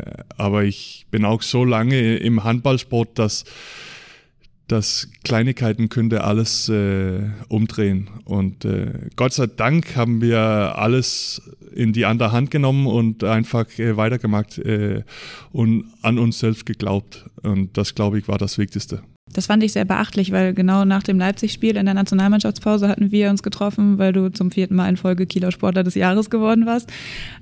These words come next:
Speaker 2: Ähm, und da haben wir auch drüber gesprochen. Und du warst, du wirktest der ich will nicht sagen gelassen, aber sehr ruhig und trotzdem sehr selbstbewusst. Hast du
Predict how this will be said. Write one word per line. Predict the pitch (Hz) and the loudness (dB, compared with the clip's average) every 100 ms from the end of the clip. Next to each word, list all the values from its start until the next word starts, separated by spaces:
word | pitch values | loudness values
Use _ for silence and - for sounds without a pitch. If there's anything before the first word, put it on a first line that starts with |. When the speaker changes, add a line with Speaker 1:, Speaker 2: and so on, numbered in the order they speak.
| - | 0
Speaker 2:
Ähm, | 208 202 202 208 | 4 6 4 2
und | 202 190 | 0 2
da | |
haben | 190 185 | 2 2
wir | 214 | 2
auch | |
drüber | - 208 | 2 2
gesprochen. | 190 - 190 190 | 2 0 0 2
Und | 196 185 | 2 2
du | 185 | 0
warst, | 190 240 - - | 0 0 0 0
du | 208 | 2
wirktest | 302 302 277 - | 0 -2 -6 -2
der | 226 226 233 226 - - - - | 0 2 0 -4 -12 -20 -14 -6
ich | 180 175 | -6 -2
will | 190 | 0
nicht | 190 | 0
sagen | - 185 185 | 2 0 0
gelassen, | 180 180 240 262 | 0 2 2 2
aber | 214 208 | 2 2
sehr | 196 202 | 2 2
ruhig | 185 214 214 185 185 | 2 4 4 2 0
und | 185 | -4
trotzdem | 196 - 214 | -4 0 2
sehr | 196 | 2
selbstbewusst. | 185 196 - 190 170 170 - | 2 0 0 0 0 -2 -2
Hast | 202 - 202 | -4 -2 0
du | 196 196 | 2 0